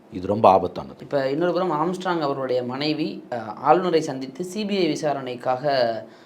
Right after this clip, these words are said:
Speaker 2: ஒரு நே-, I mean, அதாவது முறைப்படுத்துறதுக்காக நேரம் கேட்டிருப்பதா ஒரு உறுதிப்படுத்தப்படாத ஒரு செய்தி ஒன்று உலா வருகிறது. இதற்கு வாய்ப்பு இருப்பதா பார்க்குறேன்?
Speaker 1: இல்லைங்க, இந்த செய்தியோட நம்பகத்தன்மை பற்றி எனக்கு தெரியாது. ஆ,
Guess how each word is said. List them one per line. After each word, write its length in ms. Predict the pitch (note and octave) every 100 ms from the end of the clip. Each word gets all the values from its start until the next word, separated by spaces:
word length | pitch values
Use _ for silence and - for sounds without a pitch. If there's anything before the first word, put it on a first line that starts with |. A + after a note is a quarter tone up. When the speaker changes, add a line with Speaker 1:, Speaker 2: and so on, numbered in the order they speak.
| -
Speaker 2:
ஒரு 140 | - A#2+
நே-, 140 | C3
I 80 | C#3
mean, 40 |
அதாவது 420 | C3+ C3 C3+ C3+ C3
முறைப்படுத்துறதுக்காக 720 | C#3+ E3 D#3+ C#3+ C#3 B2+ B2+ F3+
நேரம் 340 | E3+ F#3+ E3+
கேட்டிருப்பதா 500 | D#3 D3+ C3 C3+ G3+
ஒரு 160 | F3 C#3+
உறுதிப்படுத்தப்படாத 960 | B2+ F3 G#3+ F#3+ D#3 D#3 C#3+ C3+ C#3+
ஒரு 140 | C#3+
செய்தி 260 | A#2+ C#3+ D#3
ஒன்று 280 | C3 A#2 A#2
உலா 120 | A2+
வருகிறது. 260 | A2+ - - -
இதற்கு 260 | C3 B2+ A#2+
வாய்ப்பு 240 | A#2 -
இருப்பதா 180 | G#2+ -
பார்க்குறேன்? 300 | - - - -
Speaker 1:
இல்லைங்க, 760 | - F#3+ F3+ F#3+ E3+ C#3 B2+ B2+
இந்த 200 | C3 C#3+
செய்தியோட 360 | E3+ F3+ E3+ D3
நம்பகத்தன்மை 600 | B2+ C#3 D3 C#3 B2 A#2+
பற்றி 260 | A#2 G#2+ A2+
எனக்கு 220 | G2+ F#2
தெரியாது. 460 | G#2 G#2 E2+ D#2+ - - - - - - - - - -
ஆ, 560 | C#3 C#3 C3 C3 C3